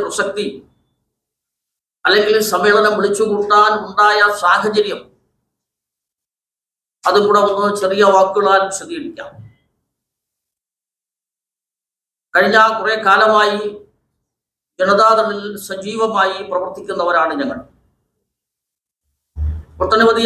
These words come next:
ആളുകളുണ്ട്, കുറച്ച് ആളുകൾ മാത്രമേ വന്നിട്ടുള്ളൂ, ഇനി വരാനുണ്ട്. ജനതാദളിന്റെ ഭാരവാഹിത്വമുള്ള ആളുകളാണ്. അപ്പൊ ഈ സ-, ഈ പത്രാ സമ്മേളനം വിളിച്ചത്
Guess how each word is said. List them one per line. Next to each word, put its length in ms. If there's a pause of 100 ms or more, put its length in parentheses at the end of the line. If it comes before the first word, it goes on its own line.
ആളുകളുണ്ട്, 460
കുറച്ച് 280
ആളുകൾ 280
മാത്രമേ 300
വന്നിട്ടുള്ളൂ, 360 (240)
ഇനി 140 (180)
വരാനുണ്ട്. 460 (1400)
ജനതാദളിന്റെ 680 (1300)
ഭാരവാഹിത്വമുള്ള 680 (140)
ആളുകളാണ്. 420 (2750)
അപ്പൊ 120 (140)
ഈ 20 (100)
സ-, 200 (100)
ഈ 20 (160)
പത്രാ 220 (200)
സമ്മേളനം 460
വിളിച്ചത് 320